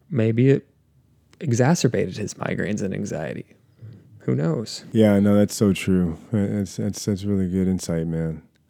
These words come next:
Speaker 2: Um,
Speaker 1: But we do know marijuana use is on the rise.
Speaker 2: Yeah.
Speaker 1: People are pushing T H C and C B D to be the cure-alls of everything.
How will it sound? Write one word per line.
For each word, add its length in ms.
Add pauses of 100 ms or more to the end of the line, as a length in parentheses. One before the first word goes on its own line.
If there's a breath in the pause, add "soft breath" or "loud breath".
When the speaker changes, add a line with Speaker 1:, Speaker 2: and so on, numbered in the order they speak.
(120)
Speaker 2:
Um, 580
Speaker 1:
But 80
we 100
do 160
know 260
marijuana 500
use 200
is 120
on 140
the 80
rise. 540 (360 soft breath)
Speaker 2:
Yeah. 260
Speaker 1:
People 340
are 200 (440)
pushing 580 (320)
T 160
H 200
C 220
and 140
C 220
B 140
D 220
to 120
be 180
the 120
cure-alls 720
of 100
everything. 580